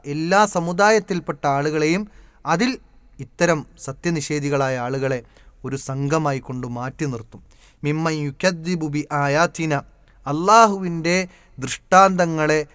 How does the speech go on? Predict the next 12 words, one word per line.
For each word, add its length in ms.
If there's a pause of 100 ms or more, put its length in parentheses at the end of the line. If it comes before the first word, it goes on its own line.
(340)
ധിക്കരിച്ചുകൊണ്ട് 960 (960)
കളവാക്കിയ 680
ആളുകളെ 580 (280)
അല്ലാഹു 320
സുബ്ഹാനഹു 380
വ 40
തആല 100
സെപ്പറേറ്റ് 720
നിർത്തുമെന്നാണ്. 640 (880)
അവരെ 200
സെപ്പറേറ്റ് 600
നിർത്തും. 320